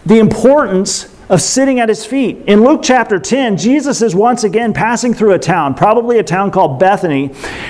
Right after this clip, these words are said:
and he's in the home of two sisters, Mary and Martha. Mary and Martha, how many have heard this story before, the Mary and Martha story? Right. Uh, they have welcomed him into their house to share a meal. What a beautiful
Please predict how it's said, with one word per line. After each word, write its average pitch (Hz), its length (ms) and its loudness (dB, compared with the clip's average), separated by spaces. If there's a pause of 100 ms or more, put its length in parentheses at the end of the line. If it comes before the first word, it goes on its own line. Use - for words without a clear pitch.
(100)
and 202 120 4
he's 214 140 4
in 285 140 4
the 247 100 4
home 233 200 2
of 214 100 -2
two 233 180 -2
sisters, 165 560 -2
Mary 214 460 0
and 180 140 -6
Martha. 170 520 -2 (260)
Mary 208 320 2
and 220 80 2
Martha, 202 280 0
how 190 80 -2
many 220 100 2
have 143 120 -2
heard 180 200 -2
this 151 180 -2
story 147 280 0
before, 131 320 0
the 127 80 0
Mary 147 240 -2
and 139 80 -4
Martha 143 240 -2
story? 151 280 2
Right. 139 240 -2 (1700)
Uh, 185 300 2
they 233 160 4
have 262 180 2
welcomed 247 480 2
him 220 300 0
into 226 400 -2
their 220 180 2
house 202 720 -2 (160)
to - 120 0
share 196 380 2
a 160 100 -2
meal. 170 280 0
What 180 160 -2
a 220 80 0
beautiful 214 800 0